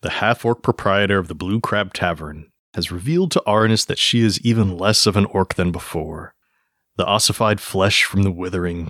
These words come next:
cracked and fell away to reveal a much more human visage, a grim portent of things that may or may not come to pass. Outside of Cynthia's home,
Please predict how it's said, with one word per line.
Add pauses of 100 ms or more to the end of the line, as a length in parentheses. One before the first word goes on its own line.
cracked (100)
and
fell
away
to
reveal
a
much
more
human
visage, (500)
a
grim
portent
of
things
that
may
or
may
not
come
to
pass. (840)
Outside
of
Cynthia's
home,